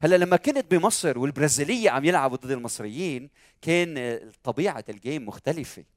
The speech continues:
وكانوا شباب وسبعتاش، تمنتاش وهيك. فلما بلشت الجيم،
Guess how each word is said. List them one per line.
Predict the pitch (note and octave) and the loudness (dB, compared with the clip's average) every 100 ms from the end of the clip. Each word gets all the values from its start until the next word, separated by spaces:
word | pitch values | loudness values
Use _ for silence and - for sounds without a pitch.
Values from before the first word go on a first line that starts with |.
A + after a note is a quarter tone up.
| _ _ _ _ | _ _ _ _
وكانوا | A2+ C#3 C#3+ | -2 0 0
شباب | A#2 A#2+ G2+ C3+ | -2 -4 0 0
وسبعتاش، | B2+ - F#2 F#2 B2 C3 | -2 -6 -8 -2 0 -2
تمنتاش | - G2+ F2 A#2 C3 - | -6 -20 -12 -8 -6 -8
وهيك. | F#2+ G#2 D#3+ _ _ _ - _ | -10 -10 -10 _ _ _ -20 _
فلما | - C3 C3+ C3+ E3 | -2 4 6 6 4
بلشت | E3 B3 A3 - E3 | 4 6 6 6 -2
الجيم، | C#3 C3+ C#3+ G#3 | -4 0 0 -2